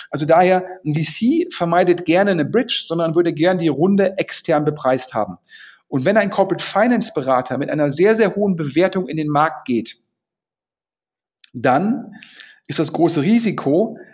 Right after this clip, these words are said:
ja, wenn es schief geht, ist es sehr schwer, von der Zahl runterzukommen. Ja, dann, weil ja jeder Corporate Finance Berater oftmals zwischen den Zeilen durchaus so eine Pre-Money kommuniziert.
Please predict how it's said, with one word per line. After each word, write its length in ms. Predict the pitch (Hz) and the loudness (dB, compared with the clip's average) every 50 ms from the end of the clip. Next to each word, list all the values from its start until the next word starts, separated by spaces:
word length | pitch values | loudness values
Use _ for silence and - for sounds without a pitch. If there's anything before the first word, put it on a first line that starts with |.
| _ _ - | _ _ 0
ja, 180 | 143 156 151 147 | 2 2 4 2
wenn 140 | 165 170 | 2 0
es 100 | 165 156 | 0 -2
schief 340 | 160 - - 311 339 339 - | -4 -2 0 0 0 0 0
geht, 280 | - 147 131 117 - - | 0 0 0 0 0 -4
ist 260 | - _ 180 - - | -8 _ -6 -6 -4
es 200 | 170 - - - | -6 -6 -6 -2
sehr 260 | - 180 208 226 233 | 0 4 4 4 4
schwer, 720 | 233 - - - 170 180 214 302 339 339 - - - - - _ _ _ _ _ _ _ _ _ | 2 0 2 4 4 6 6 4 4 2 -2 -6 -14 -20 -20 _ _ _ _ _ _ _ _ _
von 260 | - - 165 156 147 | -6 -4 -4 -2 0
der 240 | 165 185 214 214 214 | 2 2 2 2 2
Zahl 280 | - - 196 185 190 | -2 -2 0 2 2
runterzukommen. 840 | 185 175 220 220 220 - 160 123 - - 110 - - 104 - - - _ _ _ _ _ _ _ _ - | 2 2 2 2 2 2 0 -2 -4 -6 -10 -8 -8 -8 -8 -8 -14 _ _ _ _ _ _ _ _ -8
Ja, 340 | 110 113 123 160 202 196 - - - - - - _ _ | -4 -2 -2 -2 -2 -6 -10 -14 -20 -20 -20 -20 _ _
dann, 380 | - 139 147 151 151 147 - - 143 - 113 - - - - - | -4 -4 -4 -4 -4 -8 -8 -10 -10 -12 -14 -16 -18 -18 -18 -12
weil 240 | - 151 165 170 | -2 0 2 4
ja 80 | 185 180 | 4 4
jeder 240 | 160 180 214 226 208 | 4 2 2 2 2
Corporate 320 | - - 196 190 180 175 | 2 0 -2 -2 -2 -4
Finance 340 | - 175 180 208 220 196 202 | -2 -2 -2 0 -2 -2 0
Berater 320 | 190 180 185 185 185 165 | 0 0 0 0 -2 -2
oftmals 540 | - 202 - - - - 196 185 185 185 - | -2 -2 -4 -4 -4 -2 0 2 2 0 -2
zwischen 280 | - 196 190 - - 175 | -4 -6 -4 -4 -4 -4
den 140 | 165 160 151 | -2 -2 -4
Zeilen 500 | 147 - 160 156 190 220 226 220 208 170 | -4 -4 -2 0 0 2 2 0 0 0
durchaus 420 | 175 190 208 202 185 - 165 - | 0 0 0 0 -2 -2 -2 -2
so 60 | 165 | -4
eine 120 | 165 165 160 | -4 -4 -4
Pre-Money 580 | 160 - 190 185 170 160 165 185 208 214 196 | -4 -4 -2 -2 0 2 2 2 0 0 -2
kommuniziert. 680 | - - 180 170 165 160 151 143 - - 208 247 330 - | -2 -4 -4 -2 -2 -4 -4 -6 -4 -2 -2 0 0 -2